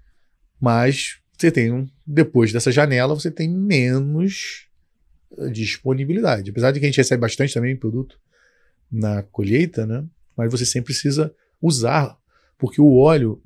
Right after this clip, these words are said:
ele é feito do amendoim bom, padrão, e do descarte dos cerealistas, ou das indústrias de doce. Porque esse descarte, esse resíduo que é chamado, eles não servem pra consumo humano.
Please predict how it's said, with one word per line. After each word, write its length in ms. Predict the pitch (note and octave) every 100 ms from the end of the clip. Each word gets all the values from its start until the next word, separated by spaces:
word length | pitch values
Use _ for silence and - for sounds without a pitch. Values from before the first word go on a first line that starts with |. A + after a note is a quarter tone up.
| -
ele 160 | C3 C3+
é 40 |
feito 480 | - C3 B2 - F#2+
do 240 | A2+ B2
amendoim 420 | D3 C#3+ A2+ G#2+
bom, 540 | F#2+ A2 G#2 G#2+ A#2+ E3+
padrão, 540 | - A2 G#2 G#2+ E3 G3 _ _ _ _ _ _
e 280 | D#3+ F3+ G3 - _ C3
do 140 | C#3+
descarte 1000 | D#3+ G#3 - - C#3+ F3 - - G#3 G#3 _ _ _ -
dos 220 | D3 D3+
cerealistas, 800 | E3 F#3 E3+ C3+ - - - - _ _
ou 200 | A#2 B2
das 320 | A#2+ A2+ -
indústrias 320 | B2 B2+ C3+
de 60 | C3+
doce. 420 | B2 G#2+ - - _ _ _ _ _ -
Porque 160 | G#2+
esse 180 | D3 C#3
descarte, 760 | A#2 - B2+ D#3+ D#3 A2 - - - - -
esse 240 | - C#3
resíduo 420 | C3 G2+ D3 C3
que 80 | A2+
é 20 |
chamado, 440 | - G#2+ D3+ A#2+ - _ _ _
eles 140 | A#2 B2
não 80 | D3
servem 340 | - C#3+ C3+
pra 80 | D3
consumo 320 | D3+ - D3+
humano. 340 | D#3+ C3+ A2